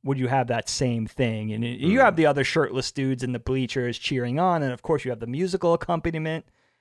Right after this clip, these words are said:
Speaker 1: which doesn't help the case. But
Speaker 2: Well, Kenny Loggins, yeah.
Speaker 1: I think really what they were going for, though,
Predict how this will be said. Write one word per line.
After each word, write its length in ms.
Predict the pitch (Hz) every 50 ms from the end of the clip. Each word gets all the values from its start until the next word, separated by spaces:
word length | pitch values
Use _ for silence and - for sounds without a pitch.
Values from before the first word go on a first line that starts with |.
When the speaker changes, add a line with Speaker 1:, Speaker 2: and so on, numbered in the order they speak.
| _ _ -
Speaker 1:
which 140 | - -
doesn't 260 | - 185 165 165 160 143
help 320 | 151 147 151 151 - - - _ _ _ -
the 80 | 151 147
case. 400 | - 165 147 147 147 139 - - _ _ _ _ _ _ _ -
But 300 | - 170 165 - - _ _ -
Speaker 2:
Well, 140 | 101 87 82
Kenny 260 | - - 98 95 95
Loggins, 500 | 95 92 92 98 110 120 127 143 - -
yeah. 220 | - - - - 92 -
Speaker 1:
I 180 | 185 185 190
think 460 | 185 - - - - 240 285 359 359 -
really 440 | 156 143 139 151 170 170 165 160 156
what 180 | 151 143 131
they 80 | - 143
were 140 | 135 135 131
going 380 | 117 - 127 127 131 135 131 127
for, 360 | - - 113 110 110 110 110
though, 380 | 107 110 113 - - - -